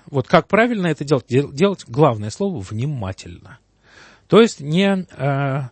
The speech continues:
не из-под палки это читать, а, э, э, ну, чтобы разобраться, чтобы понять что-то, что-то новое или что-то старое, что, что ты уже знал, оно у тебя от-, откладывалось. Просто знаете,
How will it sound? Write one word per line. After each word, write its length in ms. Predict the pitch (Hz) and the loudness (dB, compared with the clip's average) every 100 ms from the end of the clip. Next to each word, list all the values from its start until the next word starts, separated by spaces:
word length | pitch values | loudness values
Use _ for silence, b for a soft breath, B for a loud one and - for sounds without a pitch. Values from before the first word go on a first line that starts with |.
| B B B - | B B B -8
не 320 | 151 156 170 | -4 0 0
из-под 360 | 143 - 127 - | -2 -2 -4 2
палки 360 | 226 262 - | 2 4 0
это 200 | 233 220 | -2 -2
читать, 380 | - - 196 - - | -6 -2 -2 -2 0
а, 240 | 156 190 185 - | 0 0 -6 -12
э, 380 | 147 135 127 131 123 _ B B B B | -6 -2 0 -2 -6 _ B B B B
э, 280 | 127 - 151 143 | -18 -14 -14 -10
ну, 140 | 180 196 | -2 0
чтобы 260 | - 185 | 2 2
разобраться, 580 | 170 190 202 175 113 - | 2 2 2 0 -2 -6
чтобы 380 | 107 160 156 156 - _ _ | -4 -2 0 -2 -4 _ _
понять 300 | - 190 196 | 0 0 0
что-то, 340 | - 156 175 156 - | -4 -6 -8 -8 -12
что-то 320 | - 190 180 | -6 -4 -2
новое 320 | 175 156 113 117 | -2 -2 -2 -2
или 320 | 175 190 185 | -2 2 2
что-то 380 | - 190 180 175 | 2 -2 -2 -4
старое, 680 | - - 185 180 175 170 - _ - 135 - | -6 0 2 2 0 -2 -6 _ -14 -14 -6
что, 160 | - 190 | -4 -4
что 160 | - | -2
ты 100 | 170 | 0
уже 220 | 175 170 | 2 2
знал, 400 | 165 170 185 190 B B B - | 0 0 0 0 B B B -6
оно 200 | 139 170 | -4 -2
у 40 | |
тебя 200 | 147 156 | 0 0
от-, 100 | 156 | 0
откладывалось. 580 | 156 - 175 113 107 - | -6 -4 -2 -2 -4 0
Просто 340 | 165 196 - | 2 2 2
знаете, 440 | 175 226 - 117 | -2 -2 0 -2